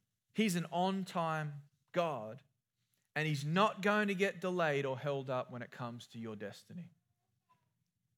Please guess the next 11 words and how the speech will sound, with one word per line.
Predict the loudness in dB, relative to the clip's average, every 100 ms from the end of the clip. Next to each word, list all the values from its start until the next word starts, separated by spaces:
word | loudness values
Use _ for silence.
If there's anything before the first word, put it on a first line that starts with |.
| _ _ _ _ _ _ _ _ _ _ 0
But | 2
here's | 2
the | -2
thought. | -6 -6 -6 -12 _ _ _ _ _ _ _ _ _ _ _ _ _ -6
What | 2 4 4
if | 0 -2 -4
God's | 0 2 0 -4
timing | -8 -4 -2 -2 -4
in | -6
our | -6 -4
lives | -2 -2 -2 -6 -12 -16 -18